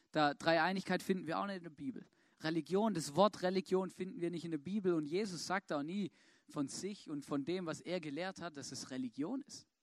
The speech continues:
Aber was bedeutet denn jetzt Religion? Religion in unserer Gesellschaft sind eigentlich zwei Dinge, wo Religion in unserer Gesellschaft ausmachen. Das erste ist, Religion trennt.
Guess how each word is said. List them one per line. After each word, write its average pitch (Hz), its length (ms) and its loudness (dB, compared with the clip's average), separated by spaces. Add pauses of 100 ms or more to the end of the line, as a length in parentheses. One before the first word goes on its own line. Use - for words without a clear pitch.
(480)
Aber 147 240 -4
was 185 180 2
bedeutet 214 500 0
denn 180 80 -6
jetzt 147 220 -6
Religion? 127 480 -8 (720)
Religion 226 540 8
in 262 100 2
unserer 226 260 2
Gesellschaft 226 840 4 (180)
sind 202 180 -2
eigentlich 220 460 2 (260)
zwei 190 320 4
Dinge, 202 320 -4
wo 180 60 -2
Religion 175 500 -2
in 190 60 -8
unserer 170 200 -10
Gesellschaft 160 500 -10
ausmachen. - 440 -10 (300)
Das - 160 -8
erste 208 380 2
ist, 185 300 -6 (300)
Religion 170 520 4 (200)
trennt. 165 440 -2